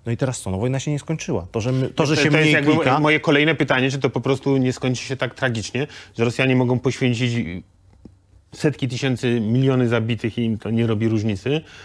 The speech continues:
Speaker 2: e, a Ukraina ma tyle mieszkańców, ile ma. Już jest, e, depopulacja. O-
Speaker 1: Tak, ale Ukraińcy na to tak nie patrzą. Ukraińcy patrzą na to, że trzeba odzyskać swoje terytoria. I wtedy już będzie lepiej.
Speaker 2: A jeżeli zabraknie ludzi?
Speaker 1: Nie zabraknie.
Speaker 2: Poczekaj, e, p-,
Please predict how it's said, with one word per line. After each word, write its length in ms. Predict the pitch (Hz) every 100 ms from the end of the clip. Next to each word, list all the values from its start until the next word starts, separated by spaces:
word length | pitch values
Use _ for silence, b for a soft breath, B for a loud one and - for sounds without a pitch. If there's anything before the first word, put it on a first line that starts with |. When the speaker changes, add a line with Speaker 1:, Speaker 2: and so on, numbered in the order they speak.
| B -
Speaker 2:
e, 200 | 120 -
a 40 |
Ukraina 480 | - 139 131 117 120
ma 120 | 127
tyle 180 | 123 127
mieszkańców, 480 | 120 - 120 123 -
ile 100 | 135
ma. 180 | 165 123
Już 200 | 117 139
jest, 120 | 113 110 92
e, 180 | 87
depopulacja. 680 | 98 104 - 104 123 123 117 107
O- 100 | - 101 -
Speaker 1:
Tak, 540 | - 240 151 127 208 - B B B -
ale 280 | 139 165 175
Ukraińcy 420 | 170 175 190 185
na 80 | 185
to 100 | 180
tak 140 | 180 175
nie 80 |
patrzą. 360 | 165 98 - 90
Ukraińcy 480 | - - 160 196 -
patrzą 320 | 185 - 151
na 100 | 151
to, 100 | 160
że 100 | 139
trzeba 260 | - 139 135
odzyskać 380 | 117 135 - -
swoje 220 | 117 104
terytoria. 480 | 104 87 90 87 - _ _ _
I 60 | 147
wtedy 540 | - 320 240 202 294 - _ _ _ _ _ - -
już 100 | 202
będzie 220 | 294 285
lepiej. 360 | 170 98 95 87 - _ -
Speaker 2:
A 80 | 117
jeżeli 180 | 113 120
zabraknie 460 | 120 110 113 117
ludzi? 320 | 104 87 98 135 _ _ _ _ _ _ 165
Speaker 1:
Nie 140 | 165
zabraknie. 460 | 117 92 87 - 107 -
Speaker 2:
Poczekaj, 420 | 135 120 104 -
e, 160 | 127 127
p-, 140 | 113